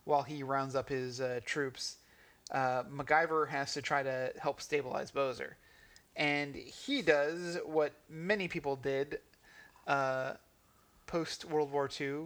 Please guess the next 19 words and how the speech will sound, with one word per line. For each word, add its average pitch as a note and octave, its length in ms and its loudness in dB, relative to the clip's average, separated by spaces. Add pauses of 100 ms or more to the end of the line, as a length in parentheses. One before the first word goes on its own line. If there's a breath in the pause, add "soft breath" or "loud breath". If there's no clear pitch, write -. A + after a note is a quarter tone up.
with C#3 140 -6
the C3+ 160 -8
invention C3+ 440 -4
of B2+ 300 -6 (100)
super C#3+ 360 -6
glue. C3+ 280 -2 (880 loud breath)
And C#3+ 200 -4
that E3 280 0 (240)
is D#3 240 0
its D3+ 400 0 (320)
combat E3 600 0
medic, D3+ 460 0
uh, D3 680 0
ability D#3+ 720 -2
to E3 300 -8
help F3 240 -6
seal G#3 220 -8
wounds A3 220 -6
quickly. - 320 -8